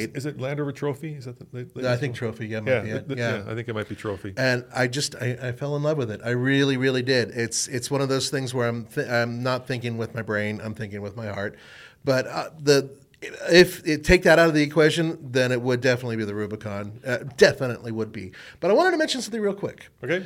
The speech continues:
Speaker 1: So we talked about really, really expensive vehicles that are super off-road capable, but you guys out there are probably on the internet going, "Well, wait, there are other vehicles that are really expensive."
Speaker 2: There
Speaker 1: that
Speaker 2: are.
Speaker 1: kind of,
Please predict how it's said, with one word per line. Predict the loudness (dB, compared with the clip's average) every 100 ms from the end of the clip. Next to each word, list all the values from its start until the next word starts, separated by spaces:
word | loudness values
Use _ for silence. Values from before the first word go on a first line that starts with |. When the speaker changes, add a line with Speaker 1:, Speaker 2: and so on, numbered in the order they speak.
| -6
Speaker 1:
So | 2 4
we |
talked | 8 6 6
about | 4 8
really, | 8 8
really | 8 6
expensive | 4 0 -6 -6 -4
vehicles | -2 0 0 0 0
that | 2 0
are |
super | 0 0 2 4
off-road | 4 4 2 2
capable, | 4 4 0 -2
but | -2 0
you | 0 6 6
guys | 6 6
out | 4
there | 4 2
are |
probably | 2 0 -2 0 2
on | 2
the | 2
internet | 0 0 0
going, | 0 0
"Well, | 0 0
wait, | 0 0
there | 0
are | 2 2
other | 4 2 2
vehicles | 2 0 -2 -4
that | -2
are | -2
really | -2 -6
expensive." | -8 -6 -6 -6 -6
Speaker 2:
There | -4
Speaker 1:
that | -2
Speaker 2:
are. | 0
Speaker 1:
kind | 0
of, | -4